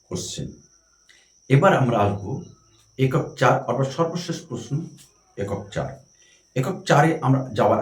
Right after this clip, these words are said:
আগে একটা কথা বলে দিই, আমাদের স্টাডি সেন্টার নিউ ব্যারাকপুর থেকে ট্রান্সফার হয়ে আসছে বারাসাত রেল স্টেশনের কাছে।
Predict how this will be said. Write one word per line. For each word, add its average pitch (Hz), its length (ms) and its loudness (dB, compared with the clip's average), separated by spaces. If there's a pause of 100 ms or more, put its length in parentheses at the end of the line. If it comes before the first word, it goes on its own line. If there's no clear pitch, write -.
আগে 98 180 -4 (960)
একটা 110 220 -4
কথা 135 220 -2
বলে 135 180 -2
দিই, 175 120 -8 (680)
আমাদের 143 320 4 (500)
স্টাডি 156 360 0 (120)
সেন্টার 92 360 0 (460)
নিউ 127 320 6
ব্যারাকপুর 156 340 2 (200)
থেকে 156 260 -4 (800)
ট্রান্সফার 117 460 0
হয়ে 147 180 2 (220)
আসছে - 240 -4 (140)
বারাসাত 117 380 0 (160)
রেল 120 240 -2
স্টেশনের - 380 -10 (140)
কাছে। - 280 -4